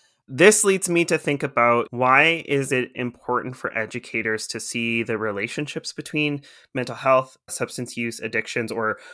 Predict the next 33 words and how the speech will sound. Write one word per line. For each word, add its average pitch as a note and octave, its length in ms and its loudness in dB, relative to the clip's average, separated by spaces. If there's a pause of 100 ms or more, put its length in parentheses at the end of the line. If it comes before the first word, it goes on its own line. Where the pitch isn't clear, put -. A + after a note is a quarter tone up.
(120)
you B2 120 0
know, A#2+ 100 2
these A#2+ 180 -4
broader A#2+ 800 4
concerns A#2+ 560 -4
that B2 100 -4
you've A2+ 220 -8
brought G#2+ 160 0
attention D#3+ 440 -2
to? E3 360 0 (400)
And C3+ 100 4
even C3 300 2
more F#3 260 4
so, A#2+ 580 2
you - 140 -6
know, A#2+ 120 0
we B2 100 -2
have D3 320 4
some C#3 240 -2
elementary A#2+ 720 0
teachers D3+ 400 -4
and A2+ 120 -4
pre-service B2 520 -6
teachers A2+ 720 -4
who C3 60 -4
are A2 100 0
in A2+ 100 -4
the A2 80 -4
audience C#3+ 480 4
who - 80 -4
might A#2+ 220 0
be B2+ 80 -8
thinking, A#2 560 -4